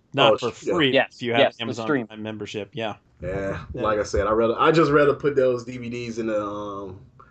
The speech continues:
Speaker 2: D V D player and just watch those, man. I
Speaker 1: Again,
Speaker 2: think
Speaker 1: streaming versus physical media.
Speaker 3: <laughs>
Speaker 2: There we go.
Speaker 1: Battle
Speaker 2: Because,
Speaker 1: continues.
Speaker 2: like I said, look here, man. I have, I'm just,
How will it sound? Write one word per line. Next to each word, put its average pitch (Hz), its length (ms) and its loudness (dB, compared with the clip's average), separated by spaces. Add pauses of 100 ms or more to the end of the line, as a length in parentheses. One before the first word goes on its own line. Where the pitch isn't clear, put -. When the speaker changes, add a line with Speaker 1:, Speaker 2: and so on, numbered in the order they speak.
(320)
Speaker 2:
D 117 100 -6
V 120 80 -4
D 117 100 -4
player 113 280 0
and 101 80 -6
just 92 160 -6
watch 95 240 0
those, 92 280 -6
man. 90 140 -12
I - 60 -6
Speaker 1:
Again, 339 320 4
Speaker 2:
think 302 160 -6
Speaker 1:
streaming 220 420 -4
versus 170 480 -2
physical 151 320 -4
media. 123 320 -4 (220)
Speaker 3:
<laughs> 214 720 4 (800)
Speaker 2:
There 123 200 4
we 156 80 6
go. 156 280 6
Speaker 1:
Battle 175 340 10
Speaker 2:
Because, 160 140 2
Speaker 1:
continues. 147 880 -2 (580)
Speaker 2:
like 160 200 4
I 160 40 6
said, 165 540 2
look 208 180 -6
here, 117 160 -4
man. 98 320 -14
I 104 140 -10
have, 104 560 -6 (720)
I'm 131 180 0
just, 120 420 -2